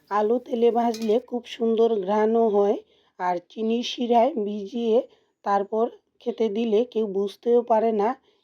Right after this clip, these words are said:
এটা আলু দিয়ে তৈরি, ভীষণ ভালো লাগে। ইচ্ছে করলে সুজি দিয়েও তৈরি করতে পারেন। তিনটা উপকরণেরই খরচ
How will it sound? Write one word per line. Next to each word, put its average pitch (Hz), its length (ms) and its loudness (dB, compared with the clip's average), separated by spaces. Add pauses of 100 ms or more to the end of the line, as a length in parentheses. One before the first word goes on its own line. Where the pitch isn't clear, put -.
এটা 220 260 -2
আলু 202 280 0
দিয়ে 208 240 -2 (100)
তৈরি, 214 300 -2 (240)
ভীষণ 196 440 -4
ভালো 226 300 2
লাগে। 220 360 2 (500)
ইচ্ছে 214 280 -10
করলে 226 360 -2
সুজি 214 400 -8
দিয়েও 220 280 0
তৈরি 214 320 -4
করতে 220 340 -4
পারেন। 208 340 2 (640)
তিনটা 240 340 2
উপকরণেরই 233 920 -2 (380)
খরচ 214 380 -2